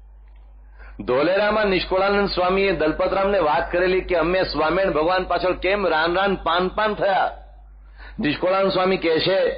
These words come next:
કે અમે સમાધિઓ જોઈ છે. સ્વામિનારાયણ ભગવાને અનેક જીવોને સમાધિ કરાવી અને સમાધિઓમાં એમણે ભગવાન શ્રી રામના લોકોને દર્શન કરાવ્યા,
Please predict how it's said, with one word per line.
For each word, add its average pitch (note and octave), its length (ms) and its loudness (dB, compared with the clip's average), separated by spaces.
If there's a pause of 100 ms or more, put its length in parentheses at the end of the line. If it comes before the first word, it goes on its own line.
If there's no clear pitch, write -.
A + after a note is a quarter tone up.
(420)
કે F3+ 80 0
અમે G3 160 2
સમાધિઓ F#3 720 0
જોઈ A3 280 0
છે. - 400 -4 (920)
સ્વામિનારાયણ G#3 440 2
ભગવાને G3 680 2 (100)
અનેક G#3+ 420 0
જીવોને A#3+ 340 0
સમાધિ G#3+ 420 -2
કરાવી F#3+ 420 0 (1040)
અને G3 220 2
સમાધિઓમાં G#3+ 880 2
એમણે G3 540 2 (260)
ભગવાન F#3+ 380 2
શ્રી G3 200 0
રામના G3+ 440 0
લોકોને G3 360 0
દર્શન E3 520 0
કરાવ્યા, C3+ 460 0